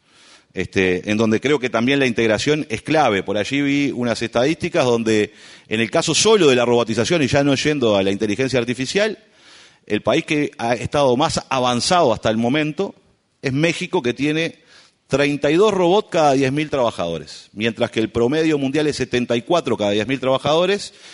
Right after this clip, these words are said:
y si miramos Corea del Sur, tiene seiscientos cada diez mil trabajadores, en términos de automatización de procesos. Y claramente que esto genera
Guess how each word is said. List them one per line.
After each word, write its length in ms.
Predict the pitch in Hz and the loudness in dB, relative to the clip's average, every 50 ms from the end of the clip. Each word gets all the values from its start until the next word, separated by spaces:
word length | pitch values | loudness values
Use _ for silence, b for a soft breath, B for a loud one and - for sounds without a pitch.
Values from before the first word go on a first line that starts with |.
| B B B | B B B
y 120 | - 120 | -6 -4
si 120 | - 127 120 | -2 0 0
miramos 320 | 120 120 139 143 151 139 | 0 2 2 2 0 0
Corea 280 | - 131 127 139 139 135 | 0 0 2 2 2 2
del 120 | 123 120 | 2 0
Sur, 300 | - 139 147 160 165 - B B B B B | 0 -2 -2 -2 -2 -6 B B B B B
tiene 280 | B 135 143 143 143 127 | B 0 0 2 2 0
seiscientos 840 | - - 139 135 127 113 - 175 190 185 151 120 101 - 92 85 - | 0 0 0 0 2 0 0 2 2 2 2 0 -2 -2 -4 -4 -2
cada 240 | - 98 92 90 | -2 -2 -2 -2
diez 160 | 90 90 85 90 | -2 -4 -4 -6
mil 160 | 90 85 - | -8 -8 -6
trabajadores, 680 | - 85 85 - - - 78 80 76 71 - - - _ _ _ | -6 -8 -8 -8 -8 -8 -6 -6 -6 -8 -10 -16 -20 _ _ _
en 140 | - 92 90 | -12 -10 -8
términos 440 | - 101 101 101 101 101 101 95 95 | -4 -4 -2 -2 -2 -2 -2 0 0
de 180 | 101 95 90 - B B B B B | 0 -2 -2 -4 B B B B B
automatización 840 | - 95 98 - 95 95 95 92 87 95 82 95 82 - 101 95 | -4 -4 -2 -2 -2 0 0 -2 -2 -4 -4 -4 -4 -2 -2 -2
de 100 | 95 92 | -2 -2
procesos. 640 | - 80 78 - 78 69 - - - - - - _ _ B B B B B B B B B B B B B | -4 -4 -8 -8 -10 -14 -14 -16 -20 -20 -20 -20 _ _ B B B B B B B B B B B B B
Y 100 | 120 113 | -4 0
claramente 500 | 127 151 160 160 160 180 185 165 190 143 | 2 2 2 2 2 2 2 2 0 0
que 80 | 131 | 0
esto 160 | 170 - 220 202 | 0 0 0 0
genera 580 | - 180 165 165 190 202 214 202 175 - - | 0 0 0 2 2 2 2 2 0 -2 -6